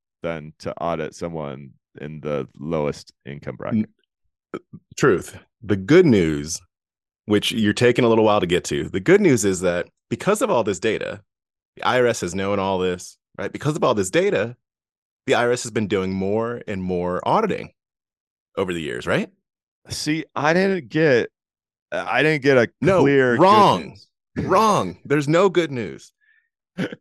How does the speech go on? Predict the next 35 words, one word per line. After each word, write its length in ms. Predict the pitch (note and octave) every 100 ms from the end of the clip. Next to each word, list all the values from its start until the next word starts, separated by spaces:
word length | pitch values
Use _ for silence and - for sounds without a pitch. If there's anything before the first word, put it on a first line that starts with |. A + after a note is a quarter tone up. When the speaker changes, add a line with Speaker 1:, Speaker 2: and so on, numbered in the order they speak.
| _ _ _
Speaker 2:
You 120 | D#3
look 200 | D#3 G#3+ G#3
at 80 |
this 180 | F#3+ E3
data, 420 | B2+ C#3 G#2 D2+ - _ _ _ _ -
and 140 | C#3
then 80 | E3
you 100 | F3
look 160 | D3+ D#3
at 100 | D3+
the 60 |
percent 480 | - A2 - D3 F3
of 100 | B2
tax 320 | A#2 B2+ B2+ -
returns 400 | G2 F#2+ F2 E2+
that 100 | F2+
have 60 |
been 120 | E2+ -
audited 520 | G2+ A2+ D#2 A1+ - _ _
specifically 640 | - C3+ - E3 D#3+ D3 C3
for 100 | -
individuals 540 | A2 A2+ G2+ G#2 G#2+
of 60 | F#2+
more 200 | F#2 F#2+
than 120 | F#2
a 40 |
million 280 | F2 F2+ F#2
dollars 420 | F2 E2+ F2 F#2+
in 100 | F2
income, 420 | F2 A2+ A2+ C3 - _ _ _ _ _ _
and 100 | A2+
it 100 | C3
has 120 | C#3
gone 300 | G#2+ G#2+ G#2
from 420 | G#2 G2+ F#2 F2